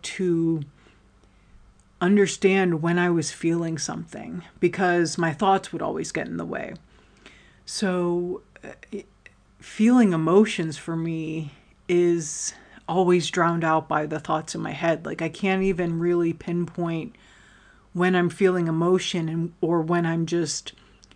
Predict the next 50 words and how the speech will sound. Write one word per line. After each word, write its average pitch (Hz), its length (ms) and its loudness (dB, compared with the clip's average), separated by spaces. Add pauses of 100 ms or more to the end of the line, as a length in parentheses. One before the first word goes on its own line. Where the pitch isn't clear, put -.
(120)
thinking 247 420 10
about 143 260 -4
feeling 156 360 -6
an 156 80 -8
emotion 151 400 -8
or - 80 -6
thinking 226 480 6
about 160 300 0
what 160 200 -2
an 165 140 -2
emotion 156 480 -6
is. 180 280 -2
Like, - 220 -6 (600)
feeling 240 540 6
is 156 100 -2
something 180 400 -2
very 165 240 0
different 175 460 -2
in 170 120 -2
the 156 80 -2
body. 156 480 -6
It, 160 240 -10
you 175 380 -4
literally 190 460 6
feel 208 520 4
it, 147 200 -8
you 180 120 -2
know, 170 180 0
it's 170 360 -4
not, 175 340 0
it 180 80 -4
doesn't 190 220 2
have 202 120 2
anything 180 280 -2
to 156 80 -4
do 170 100 0
with 165 120 -4
the - 40 -6
mind 160 380 -2
or - 20 -4
the 160 80 -4
brain. 165 340 -8
You're, 175 140 -2
it's 196 220 -4
something 190 300 -2
you're 170 120 -4
feeling 196 680 2
in 170 120 -4
your 165 100 -2
body. 165 520 -8